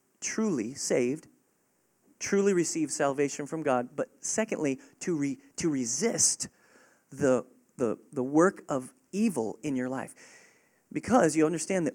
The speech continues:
Old Testament model, the Jewish mindset would have been the two things that you gotta do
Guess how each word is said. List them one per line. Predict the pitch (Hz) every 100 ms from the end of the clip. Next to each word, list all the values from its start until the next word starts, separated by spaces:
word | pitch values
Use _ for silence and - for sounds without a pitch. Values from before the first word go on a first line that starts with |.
| -
Old | 180 214 233
Testament | - 208 - 180 135 120 -
model, | 135 135 185 120 104 - -
the | 131
Jewish | 127 156 226 233 - - -
mindset | 147 160 226 226 - 127
would | 175 202
have | 185 143
been | 127 123 127 - -
the | 123
two | - 247
things | 277 196 185
that | 156 170
you | 196
gotta | 185 220 247
do | 269 269 156 202